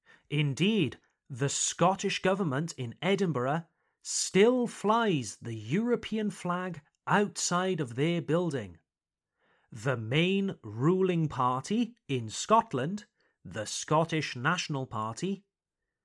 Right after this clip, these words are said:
is now campaigning to have a second independence referendum soon. Their objective is for Scotland to leave the United Kingdom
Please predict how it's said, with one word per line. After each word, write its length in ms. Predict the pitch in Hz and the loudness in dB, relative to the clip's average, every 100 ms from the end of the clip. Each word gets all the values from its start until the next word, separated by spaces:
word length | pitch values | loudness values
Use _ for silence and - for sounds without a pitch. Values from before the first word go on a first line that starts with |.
| _ _ _ - | _ _ _ 0
is 280 | 160 160 151 | 2 2 2
now 260 | 170 196 | 2 2
campaigning 1040 | 202 - 185 175 - 180 202 220 135 90 82 _ _ _ | 0 0 0 0 -4 0 2 2 -2 -4 -12 _ _ _
to 120 | - 104 | -10 -8
have 400 | - 127 123 - | -4 -4 -4 -8
a 100 | 117 | -10
second 760 | - - - 165 - 180 175 - - | -8 -6 -2 -4 -4 -6 -6 -8 -2
independence 1040 | 165 202 208 196 - 160 170 170 170 - | 0 2 0 -2 -2 0 0 -2 -4 -8
referendum 880 | 101 113 160 - 151 147 151 156 156 | -10 -8 -6 -2 -2 0 -2 -2 -2
soon. 680 | 147 - - 151 131 98 85 _ _ _ _ _ _ _ _ _ _ _ _ _ _ _ - | -4 -8 -2 -2 -2 -8 -16 _ _ _ _ _ _ _ _ _ _ _ _ _ _ _ -10
Their 400 | 107 170 233 247 | 2 4 6 2
objective 760 | 180 196 190 - 233 240 - _ _ - | 0 0 -2 -2 -4 -4 -8 _ _ -4
is 240 | 143 131 | -2 -2
for 240 | - 113 107 | -6 -6 -4
Scotland 800 | - - 247 - 120 117 151 - _ _ _ | -6 2 0 0 -4 -4 -6 -10 _ _ _
to 200 | - 131 | -10 -6
leave 720 | 107 101 117 165 196 196 170 | -6 -4 -2 0 0 -2 -2
the 80 | 156 | -2
United 560 | 147 143 147 147 147 - | 0 0 -2 -2 -4 -8
Kingdom 520 | - 120 113 98 | -10 -8 -8 -10